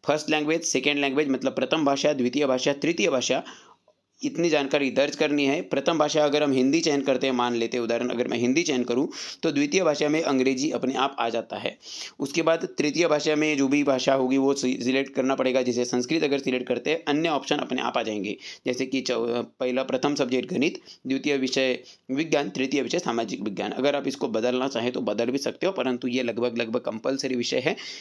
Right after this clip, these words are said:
करके ये जानकारियाँ अपने आप आ रही है। उसके बाद अगर आपकी जानकारी पूरी प्रविष्टि सही अगर भरे हो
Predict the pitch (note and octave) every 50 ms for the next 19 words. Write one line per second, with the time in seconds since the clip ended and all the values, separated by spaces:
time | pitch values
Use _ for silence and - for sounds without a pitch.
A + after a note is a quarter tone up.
0 | - - - C#3 C3 B2+ - D3+ D3+ C3+ B2+ B2+ A#2 A#2+ G2 G#2 G2 A2 A2+ A#2
1 | B2+ C3+ B2 A#2 - A#2 A#2+ A2+ A2 - A#2+ A2 G#2+ F#2 F#2 - - - - -
2 | - - - C#3+ C#3 - - F#3+ F3+ E3+ E3+ F3 - C#3+ C#3 C#3+ C#3+ D3 C#3+ -
3 | D3+ C#3+ C3+ C3 C3 B2 C3+ C3+ C#3 C#3 C#3 C#3 C3 C#3 C#3 C#3 C3+ C3 C3+ C3
4 | - C#3 - - - C3+ D#3 F3 E3+ D3+ D3+ C#3 A#2 A#2+ A2 A2 G#2+ F3 G#3+